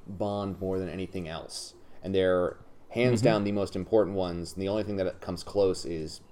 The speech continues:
Speaker 1: Goldeneye.
Speaker 2: Hmm.
Speaker 1: But I, I, I, you're right. I see it as you could have had a much more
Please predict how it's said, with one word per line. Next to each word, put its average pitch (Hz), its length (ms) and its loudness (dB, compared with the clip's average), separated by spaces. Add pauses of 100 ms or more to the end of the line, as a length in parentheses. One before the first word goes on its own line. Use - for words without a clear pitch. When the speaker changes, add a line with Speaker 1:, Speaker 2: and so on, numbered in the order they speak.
Speaker 1:
Goldeneye. - 420 -6 (760)
Speaker 2:
Hmm. 147 100 2 (340)
Speaker 1:
But 131 240 6 (160)
I, 131 480 6
I, 135 120 4
I, 135 240 4 (540)
you're 139 200 4
right. 117 360 6
I 113 120 6
see 131 200 0
it 113 60 4
as 104 220 2
you 117 160 -2
could 120 120 0
have 117 80 4
had 113 180 4
a 101 60 4
much 104 300 -2
more 101 320 4